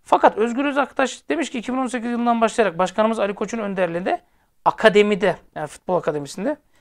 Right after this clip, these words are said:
birçok yeniliğe imza atıldı. Bu atılan tohumların meyveleri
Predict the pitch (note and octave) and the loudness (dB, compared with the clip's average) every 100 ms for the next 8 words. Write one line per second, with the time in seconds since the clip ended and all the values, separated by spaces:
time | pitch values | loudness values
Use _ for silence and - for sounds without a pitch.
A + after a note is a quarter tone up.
0 | _ _ _ _ A#3 B3 C#4 B3+ A#3+ A#3 | _ _ _ _ -6 0 0 2 4 4
1 | A3+ A3+ F3+ G3+ A3 A#3 A3+ A3 F#3 A3 | 8 6 6 0 2 4 4 0 0 0
2 | G#3 G#3+ G3+ F3+ E3+ G3+ G#3 G3 F#3+ B3 | 0 4 2 2 0 -2 0 0 0 0